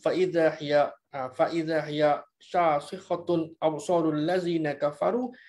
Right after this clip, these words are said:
ya wailana qad kunna fi ghaflatin min hadza bal kunna zalimin. Hatta iza futihat. Ah, apabila futihat ni dibukakan, yakni tembok benteng tadi tu.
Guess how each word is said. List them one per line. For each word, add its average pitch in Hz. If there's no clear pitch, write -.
ya 147
wailana 143
qad 127
kunna 151
fi 139
ghaflatin 151
min 151
hadza 143
bal 139
kunna 143
zalimin. 123
Hatta 220
iza 156
futihat. 170
Ah, -
apabila 151
futihat 151
ni 185
dibukakan, 156
yakni 165
tembok 160
benteng 156
tadi 156
tu. -